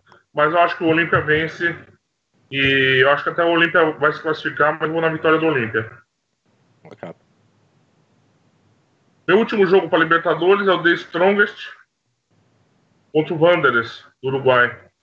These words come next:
Speaker 1: Inclusive, uma coisa engraçadíssima, né? É, tem, tem alguns sites também de apostas aqui no Brasil, como Aposta Ganha, né?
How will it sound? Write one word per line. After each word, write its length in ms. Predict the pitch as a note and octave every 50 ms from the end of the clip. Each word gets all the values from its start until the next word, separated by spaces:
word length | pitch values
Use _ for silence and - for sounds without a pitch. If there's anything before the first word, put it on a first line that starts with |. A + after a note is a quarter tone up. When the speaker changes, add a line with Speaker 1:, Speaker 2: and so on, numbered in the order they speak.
| _ _ _ _ _ _ _ _ _ _ _ _ _ _ _ _ _ _ _ _ _
Speaker 1:
Inclusive, 420 | - C3+ B2+ A2+ - D3+ D#3 E3+
uma 340 | E3 D3+ C3 B2 A#2+ A#2 A2
coisa 240 | - B2+ B2 B2 B2+
engraçadíssima, 1120 | B2 A#2+ B2 B2 A#2+ - - C3 A2+ A2+ A2+ A#2 B2 B2 - - - - A2+ A2+ A2 A2
né? 240 | A2+ A#2 A2+ - - _ _ _ _ _ _ _ _ _ _ _ _ -
É, 480 | - - - - E2+ C2 G1+ G1+ - - _ _ _ _ _ _ _ _ _ _ _
tem, 200 | - C#3 C3+ A#2+
tem 280 | G2+ - D#3 D3 D3 D3+
alguns 360 | D#3 D3+ C#3+ D#3 E3 D#3+ - -
sites 440 | D3 C#3 C#3 C#3+ C#3+ C#3 - -
também 640 | - A#2 A2+ A#2 A#2 A#2 A#2 A2+ A2 G#2+ G2+ F#2 G#2 A2+
de 60 | B2
apostas 560 | A#2 A#2 - - B2 B2 C3 B2 A#2 A2+ A2+
aqui 160 | A2 G#2 A2+
no 60 | A2+
Brasil, 680 | A2 A2+ A2+ A2 G#2+ G#2+ A2+ A#2+ C3+ D3+ E3+ F#3+ F3+ D3+ -
como 340 | C3 B2+ A#2+ A#2+ A#2 A2+ A2
Aposta 340 | G#2+ G#2+ B2 A#2 A2 - C3+
Ganha, 300 | B2 B2 A#2 A2 G#2+ G#2
né? 260 | G#2 A2 A2 A2